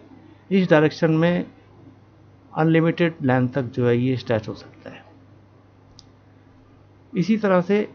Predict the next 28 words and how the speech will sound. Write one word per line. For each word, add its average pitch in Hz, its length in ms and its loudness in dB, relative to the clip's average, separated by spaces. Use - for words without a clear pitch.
ये 165 300 4
एक 165 420 -4
diagonal 123 460 2
parameter 139 480 0
है, 175 240 -6
linear 131 380 4
है, 165 100 2
लेकिन 170 280 -2
ये 170 140 -2
भी, 214 220 -6
इसको 170 260 -2
भी 156 120 0
हम 165 160 0
इसी 143 180 -4
तरह 143 240 -4
से 180 180 -10
स्ट्रेच 117 300 -6
कर 101 160 -10
सकते - 360 -20
हैं। - 100 -20
तो 196 300 0
इनको 208 320 2
हम 190 160 0
किस 180 260 -6
तरह 156 180 2
से 165 140 -2
देते 160 300 -2
हैं 175 280 -6